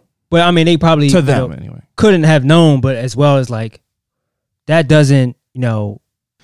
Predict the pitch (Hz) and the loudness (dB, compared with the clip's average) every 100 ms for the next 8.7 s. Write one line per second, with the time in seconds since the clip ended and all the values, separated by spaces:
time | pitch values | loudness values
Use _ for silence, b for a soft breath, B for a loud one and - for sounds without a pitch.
0 | _ - 160 170 165 160 135 123 131 104 | _ -6 -2 0 0 -4 -4 -4 -4 -4
1 | 95 151 104 87 80 58 117 107 110 95 | -2 -2 -2 -6 -10 -12 -10 -8 -6 -8
2 | - 110 - 123 117 110 - 160 139 127 | -14 -20 -12 -8 -4 -4 -2 -2 0 0
3 | 117 - - 175 143 131 117 - 175 147 | -2 -8 -6 -2 0 0 -2 -2 -4 -4
4 | 131 107 104 127 139 120 85 - 117 127 | -2 -4 -2 0 0 0 -4 -8 -8 -6
5 | 117 117 101 98 113 101 - - - 160 | -4 -6 -8 -8 -8 -8 -12 -12 -6 -6
6 | - 131 - 107 - 127 113 95 82 - | -4 -6 -6 -8 -8 -6 -6 -6 -10 -14
7 | _ _ _ _ _ _ 123 110 113 127 | _ _ _ _ _ _ -8 -6 -6 -8
8 | 131 135 143 165 127 78 113 | -8 -6 -4 -4 -4 -8 -16